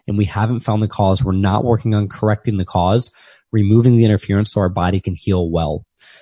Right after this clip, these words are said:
So if you're listening in and saying, "Man, that's me." You know, if you have health problems or issues like headaches or thyroid problems or migraines or blood pressure issues, numbness and tingling in your fingers,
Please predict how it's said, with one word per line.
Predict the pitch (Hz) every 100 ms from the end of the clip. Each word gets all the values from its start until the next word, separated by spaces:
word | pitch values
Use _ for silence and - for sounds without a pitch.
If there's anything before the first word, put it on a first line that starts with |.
| _
So | - 117
if | 123
you're | 127
listening | 143 139 131
in | 120
and | 104
saying, | 101 95
"Man, | 101 98
that's | 107 -
me." | 101 85 - _ _
You | 101
know, | 92
if | 92
you | 131 127
have | 117 120 104
health | - 117 -
problems | - 107 117 98
or | 95
issues | 104 147 180 - _ _ _ _ _
like | - 85
headaches | - 113 110 -
or | 95
thyroid | - 107 110 107
problems | 101 104 110 104
or | 82
migraines | 85 101 104 110 110 95
or | 87
blood | 104 104
pressure | - 107 - 110
issues, | 104 - 113 101 104
numbness | 107 113 107 104
and | 92
tingling | 110 104 104
in | 95
your | 87
fingers, | 110 107 104 104 95